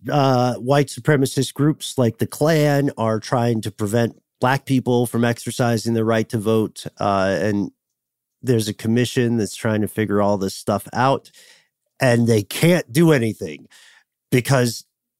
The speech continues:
the commission is made of people who are both Democrat and Republican Party members, and they all hate each other. <laughs> So they're not gonna work together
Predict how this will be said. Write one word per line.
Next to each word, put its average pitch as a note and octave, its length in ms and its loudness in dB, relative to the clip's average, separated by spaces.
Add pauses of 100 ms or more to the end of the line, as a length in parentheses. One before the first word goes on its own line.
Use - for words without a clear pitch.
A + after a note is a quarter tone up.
(100)
the C3 100 4
commission C3 420 2
is A2 140 0
made C3+ 240 4
of G2 120 -4
people B2 320 0
who A#2+ 60 2
are A2 100 0
both A#2 380 -2
Democrat B2 500 0
and A2 200 0
Republican G#2+ 500 -2
Party B2 300 0
members, A#2 440 0 (240)
and G#2+ 240 0
they G2+ 220 0
all A#2 400 2 (260)
hate B2 520 2
each G#2+ 260 -4
other. G2 460 -4
<laughs> - 40 -20 (360)
So - 320 0
they're B2 180 -2
not A#2+ 340 -2
gonna B2 140 0
work A2 240 -2
together G2 460 -4